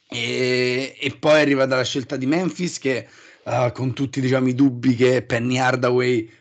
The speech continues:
porta come allenatore e come sviluppatore di, di talenti, non è mai riuscito a, a creare dei contesti,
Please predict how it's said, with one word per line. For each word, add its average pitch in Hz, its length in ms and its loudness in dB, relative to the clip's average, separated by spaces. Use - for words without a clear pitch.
porta 135 420 0
come 123 500 -4
allenatore 139 500 0
e - 20 -4
come 170 180 -2
sviluppatore 135 640 0
di, 131 480 2
di 120 240 -8
talenti, 135 480 0
non 131 160 -4
è 127 80 0
mai 147 340 -2
riuscito 139 760 -2
a, 117 680 0
a 110 140 -6
creare 131 400 0
dei 127 140 2
contesti, 131 1080 2